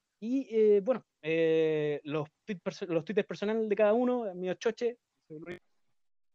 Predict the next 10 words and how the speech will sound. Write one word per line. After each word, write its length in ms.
ni 100
una 100
wea, 220
mundo. 440
Eh, 1080
<laughs> 520
y 280
don 260
Al-, 160
eh, 420